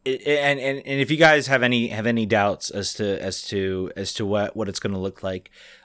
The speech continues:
uh, go dig up the N B C Sports, uh, production they did on Dwayne De Rosario and fast forward to the clip of the R F K training facility, which looked like something out of nineteen seventy Soviet Russia.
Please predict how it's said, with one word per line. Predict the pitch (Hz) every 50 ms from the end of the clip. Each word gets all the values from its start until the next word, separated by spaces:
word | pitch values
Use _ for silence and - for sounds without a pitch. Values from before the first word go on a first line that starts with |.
| _ _
uh, | - 107 104 104
go | - 110 131 131 131 135
dig | 117 135 139 139 110 -
up | - 120 120 117 - -
the | - 113 113 110 107 113 -
N | 113 120 123
B | 127 123
C | 113 - - 117 107
Sports, | - - - - 113 113 110 104 104 - - - - - - -
uh, | - 98 98 92 92 92 92 92 -
production | _ - 131 107 101 98 - - 123 107
they | 107 101
did | 92 104 92
on | 101 95 98
Dwayne | 101 101 101 104 104 104
De | 101 101
Rosario | 101 101 98 90 98 95 95 98 95 92 90 87 85 85 82 80 - - - - - - - _
and | - 98 98 95 95
fast | - 117 107 104 -
forward | - 131 117 113 107 -
to | 98
the | 113 101
clip | - - 123 113 104 - -
of | - 104 98 92
the | 98 101 95
R | 92 101 101 104
F | 101 -
K | - 107 101
training | 95 - - 101 95 95 92 -
facility, | - 95 - - 101 95 92 90 85 87 87 87 87
which | - 85 101 95 - -
looked | 110 104 - -
like | 110 101 98 95 -
something | - 117 104 95 - 113 98 92 85
out | 82 95 98 92 98
of | 98 95 85 95
nineteen | 95 95 101 101 - - 107 104 98 95 95 92 92
seventy | - - 110 95 95 98 92 90 90 90
Soviet | - - 113 101 95 92 98 92 82 -
Russia. | 90 92 90 - - - 85 80 80